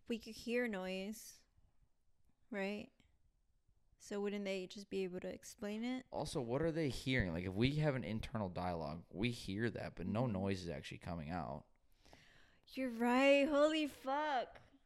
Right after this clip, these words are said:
Speaker 2: Yeah.
Speaker 1: Yeah, and I could do, like, pitches in my head.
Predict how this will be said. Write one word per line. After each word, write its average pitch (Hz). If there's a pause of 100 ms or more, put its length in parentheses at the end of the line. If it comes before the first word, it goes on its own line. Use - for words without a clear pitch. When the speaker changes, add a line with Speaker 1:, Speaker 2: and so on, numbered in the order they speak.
(140)
Speaker 2:
Yeah. 104 (1700)
Speaker 1:
Yeah, 254
and 277
I 262
could 254
do, 285
like, 269 (180)
pitches 226
in 214
my 202
head. 214